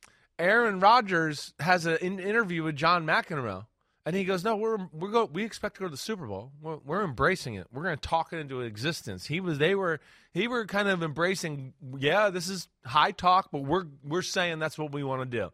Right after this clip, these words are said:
And so you knew the expectations of the football team, and for that to happen, too, just the mindset of the players going,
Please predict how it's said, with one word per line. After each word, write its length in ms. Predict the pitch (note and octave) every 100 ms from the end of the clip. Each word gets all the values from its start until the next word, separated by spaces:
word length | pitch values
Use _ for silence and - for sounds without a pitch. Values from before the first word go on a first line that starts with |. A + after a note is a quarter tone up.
| _ _ _ _ _ -
And 360 | D3+ D3+ C#3 - _
so 400 | - F#3 E3+ D#3
you 240 | F3+ G3+ G3+
knew 160 | F#3+
the 200 | A#3+ A3+
expectations 680 | E3+ - E3 - E3 - D3+
of 80 | C#3+
the 80 | C3+
football 440 | A3 - G3 C3
team, 380 | - B2+ A#2+ A2+ - _ _
and 300 | D3+ D3+ C#3+
for 120 | D#3
that 280 | D#3 G#3 A#3+
to 80 | F3+
happen, 380 | D#3 E3+ E3 D3
too, 220 | - A3
just 200 | G3 A3+
the 60 | F#3+
mindset 440 | D#3+ F3+ G#3+ G3 E3
of 60 |
the 80 | D3
players 400 | - G#3+ F#3+ C#3+
going, 320 | D3 C#3+ B2